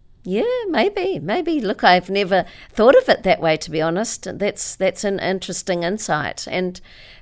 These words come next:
possibly, yes, that could, that couldn't, could be the case, you know. I know that I just, there is definitely a connection for me with comedy, and I always had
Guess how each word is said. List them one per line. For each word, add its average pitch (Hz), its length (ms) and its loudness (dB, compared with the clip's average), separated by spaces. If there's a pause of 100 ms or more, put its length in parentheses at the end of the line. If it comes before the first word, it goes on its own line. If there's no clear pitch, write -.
possibly, 247 560 0
yes, 196 480 -2
that 160 200 -4
could, 180 280 -10
that 175 180 0
couldn't, 170 380 -6 (360)
could 156 200 -10
be 170 100 -2
the 160 100 -6
case, 160 500 -4
you - 60 -10
know. 151 240 -6 (360)
I 190 100 2
know 208 200 4
that 202 340 -2
I 185 120 -6
just, - 520 -6 (500)
there 196 180 4
is 190 160 2
definitely 185 680 0
a 160 60 0
connection 175 680 -4
for - 340 -10
me 170 280 0
with 151 220 -6
comedy, 180 680 -4
and 175 340 -4 (300)
I 180 100 2
always 226 460 2
had 175 560 -4